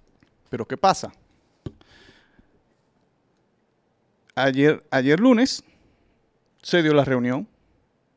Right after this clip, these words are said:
y supuestamente no trataron el tema de Rafael Paz. Rubén Maldonado salió diciendo a la prensa, "No, señores, nosotros nos reunimos ayer, pero no, no toca-, no, no, no tocamos ese tema. Nosotros estamos, eh, tocando otro te-, otros temas que estaba en,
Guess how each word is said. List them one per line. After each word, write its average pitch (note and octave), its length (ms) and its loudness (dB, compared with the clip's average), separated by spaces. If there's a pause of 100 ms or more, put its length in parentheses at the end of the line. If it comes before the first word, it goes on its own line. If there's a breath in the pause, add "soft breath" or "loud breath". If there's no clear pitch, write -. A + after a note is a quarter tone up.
(1300)
y F3 160 -6
supuestamente F#3+ 920 -4
no F3 260 -6
trataron D3+ 520 -2
el B2 80 -8
tema C3 240 -4
de B2 60 -6
Rafael A#2 320 -6
Paz. - 440 -14 (200)
Rubén B2 220 -2
Maldonado F#3+ 580 -2
salió A#2 320 -6
diciendo C3 280 -8
a - 20 -6
la D#3+ 100 -2
prensa, G#3+ 320 -8
"No, E3 200 -4
señores, B2+ 260 -10
nosotros E3 340 -10
nos D3 140 -6
reunimos C#3 340 -6
ayer, E3 220 -4
pero C#3 220 -10
no, D3 320 -6 (500 loud breath)
no D#3 380 -2
toca-, C3+ 320 -8
no, D3+ 280 -4
no, D3 460 -2
no C#3+ 140 -6
tocamos C#3+ 420 -6
ese C#3 180 -8
tema. A2 280 -6
Nosotros C3 160 -10
estamos, C#3+ 500 -4
eh, B2+ 140 -4
tocando C3 360 -6
otro C3+ 200 -6
te-, D3 260 -4
otros C#3 380 -12
temas E3 280 -4
que B2+ 120 -12
estaba C3 500 -2
en, A#2 500 -6